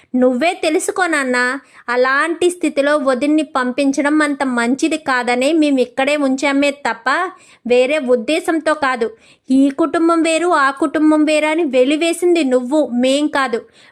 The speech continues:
మేమంతా బాగుండాలనే కదా నా కొడుకు కోడలు నీ ఇంటి పని మనుషులుగా నీ ఇంట్లో ఉంటున్నారు. నీ కుటుంబం బాగుండాలనే కదా.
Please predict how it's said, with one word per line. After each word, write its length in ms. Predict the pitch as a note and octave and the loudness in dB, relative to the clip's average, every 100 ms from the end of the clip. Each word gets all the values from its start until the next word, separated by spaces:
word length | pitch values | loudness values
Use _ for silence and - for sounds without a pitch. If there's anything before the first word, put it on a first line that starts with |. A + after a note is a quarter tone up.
| - | -2
మేమంతా 640 | C4 C4+ B3+ A#3+ A#3+ C#4+ D#4+ | 2 2 0 -2 -2 -4 -4
బాగుండాలనే 880 | B3+ B3 B3+ D4 D4 D4 D4 D4+ | -2 0 0 0 0 0 0 -2
కదా 300 | D4+ C#4+ C#4 | -2 -2 -2
నా 240 | D4 D4 B3+ | 0 0 -2
కొడుకు 580 | - B3 A#3+ B3 D#4 D#4+ | -2 0 0 0 -2 0
కోడలు 480 | D4 C#4 C4 C4 | 0 0 0 0
నీ 300 | E4+ D4+ C4+ | 0 2 2
ఇంటి 420 | C#4+ D#4+ E4+ E4 F4+ | 2 2 2 -2 -4
పని 240 | E4+ D#4+ | -2 0
మనుషులుగా 560 | D#4+ D#4+ E4 D4+ D#4 D#4 | 0 0 -2 -2 -2 0
నీ 160 | D4+ | 2
ఇంట్లో 380 | D4 C#4+ D4+ D#4 | 2 0 0 0
ఉంటున్నారు. 680 | D4 C#4+ C#4+ D4 C#4+ E4 A#4 - - _ | 0 0 0 0 0 -4 -8 -16 -20 _
నీ 160 | C#4 C#4+ | 0 0
కుటుంబం 640 | C#4 C4+ D4+ D#4 E4 F4 C#4 | 0 -2 0 2 2 2 0
బాగుండాలనే 760 | B3+ B3+ D#4 D#4 D4+ D4+ D4+ | 0 0 0 0 0 0 0
కదా. 320 | D4+ C#4+ F#4 | 0 -2 -4